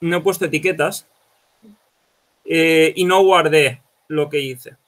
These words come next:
¿vale? Aunque vosotros ya os enseñaré cómo guardar en el vídeo correspondiente. Eh, voy a ponerme en un supuesto porque vamos a crear nuevas variables,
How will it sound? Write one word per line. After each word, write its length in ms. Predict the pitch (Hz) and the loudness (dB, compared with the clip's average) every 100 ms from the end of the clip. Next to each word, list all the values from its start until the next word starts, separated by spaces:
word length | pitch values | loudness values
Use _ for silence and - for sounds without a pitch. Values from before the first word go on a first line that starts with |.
| _ | _
¿vale? 140 | 160 170 | -10 -8
Aunque 160 | 160 | -4
vosotros 480 | 151 139 156 175 175 | -4 -4 -8 -8 -10
ya 100 | 160 | -6
os 120 | 160 165 | -6 -6
enseñaré 420 | 156 156 151 151 | -8 -4 -4 -2
cómo 220 | 151 135 | -4 -4
guardar 420 | 139 135 139 - _ _ _ _ _ _ _ | -6 -8 -12 -16 _ _ _ _ _ _ _
en 80 | 160 | -4
el 100 | 160 | 0
vídeo 240 | 156 156 156 | 2 2 2
correspondiente. 840 | 160 147 - 143 139 135 127 139 _ | 2 0 -2 -6 -6 -10 -10 -14 _
Eh, 520 | 170 175 175 170 156 _ _ _ | -2 0 2 0 -2 _ _ _
voy 240 | 185 185 240 | 0 2 4
a 160 | 262 _ _ - | 0 _ _ -2
ponerme 360 | 208 220 226 | 2 2 2
en 80 | 202 | 0
un 100 | 190 | -2
supuesto 500 | 165 156 196 202 170 | -6 -2 -2 -2 -4
porque 200 | 151 143 | -2 -2
vamos 320 | 151 202 202 | -2 -4 -4
a 100 | 165 | -6
crear 340 | 151 156 170 160 | -2 0 0 -2
nuevas 320 | 151 139 131 | -4 -4 -4
variables, 600 | 139 170 170 - 214 - | -4 0 0 0 -4 -12